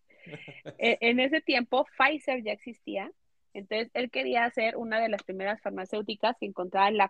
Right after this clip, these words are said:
Speaker 2: cura para la, para el dolor de angina de pecho. Y justamente hubo un bioquímico que se llama Robert Furgot,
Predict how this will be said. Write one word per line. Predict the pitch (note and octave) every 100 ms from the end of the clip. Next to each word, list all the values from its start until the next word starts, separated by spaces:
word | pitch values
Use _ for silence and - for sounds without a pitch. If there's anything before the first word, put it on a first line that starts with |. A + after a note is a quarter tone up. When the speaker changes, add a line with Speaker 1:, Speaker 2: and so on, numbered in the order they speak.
| -
Speaker 2:
cura | C4 A#3 G#3+ G#4 _ _ _
para | G3 F#3
la, | F#3 F3+ F3+ F3+ -
para | F#3+
el | F#3+
dolor | F#3+ G3 G3
de | G#3+
angina | G#3 F3+ F3+
de | F#3+
pecho. | C4 C#4 G3 - _ _ _ _ _ _
Y | - A#3
justamente | A#3 C4 C#4+ C#4 C4+ B3 A#3+ A#3
hubo | G#3+ A3 A3
un | G#3+ A3 G#3+ A3
bioquímico | A3+ - D4 B3 G#3+ C#4 -
que | G#3
se | F3+
llama | F3+ F#3 G3+ G3 - _ _ _ -
Robert | A#3 B3 G#3+ -
Furgot, | C4+ A3+ G3+ C4+